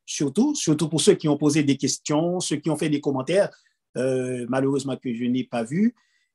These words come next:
Mais de toutes les manières, je vous remercie. Et en fin de compte, ce que je voudrais vous dire, c'est que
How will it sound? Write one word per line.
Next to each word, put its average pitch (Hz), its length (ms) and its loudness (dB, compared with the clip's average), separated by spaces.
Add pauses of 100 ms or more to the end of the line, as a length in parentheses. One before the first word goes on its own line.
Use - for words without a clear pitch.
(100)
Mais 143 160 2
de 143 100 0
toutes 175 200 -4
les 151 100 6
manières, 147 340 6
je 135 140 0
vous 156 120 -2
remercie. 156 480 2 (680)
Et 196 100 6
en 233 60 4
fin 285 120 0
de 254 60 0
compte, 277 160 0
ce - 100 -10
que 262 140 0
je 226 60 0
voudrais 208 320 2
vous 190 100 -6
dire, 254 220 -2
c'est 214 160 -2
que 196 240 0